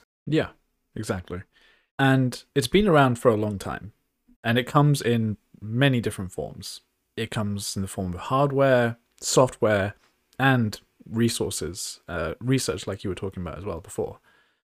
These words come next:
So if we were to break a few of those down, I don't know if this might be dating me a little bit, but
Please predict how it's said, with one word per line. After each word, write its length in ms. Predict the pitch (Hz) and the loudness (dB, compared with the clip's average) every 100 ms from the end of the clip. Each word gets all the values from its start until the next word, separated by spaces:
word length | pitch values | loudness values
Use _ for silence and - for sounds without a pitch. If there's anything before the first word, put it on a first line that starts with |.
| _ | _
So 280 | - 123 120 120 | 4 6 6 2
if 160 | 131 | 6
we 100 | 165 | 6
were 220 | 147 147 | 8 4
to 80 | 131 | 4
break 260 | 123 120 117 | 4 4 2
a 60 | |
few 160 | - 120 | -2 -2
of 60 | 104 | 0
those 200 | 98 - | 0 0
down, 460 | 98 90 123 147 _ _ _ _ - | 0 0 -2 -6 _ _ _ _ 0
I 120 | 143 | 2
don't 80 | 147 | 4
know 180 | 135 | 4
if 540 | 123 117 - - - - - _ _ _ _ _ - | 4 0 -4 -16 -20 -20 -20 _ _ _ _ _ -10
this 260 | 127 127 135 | -2 0 2
might 140 | 120 | 0
be 80 | 110 | 0
dating 400 | 110 110 - 101 | 2 0 -2 -4
me 80 | 95 | -2
a 20 | |
little 220 | 98 92 | -4 -2
bit, 260 | 117 - 135 | -4 -4 -2
but 300 | 110 104 | -2 -2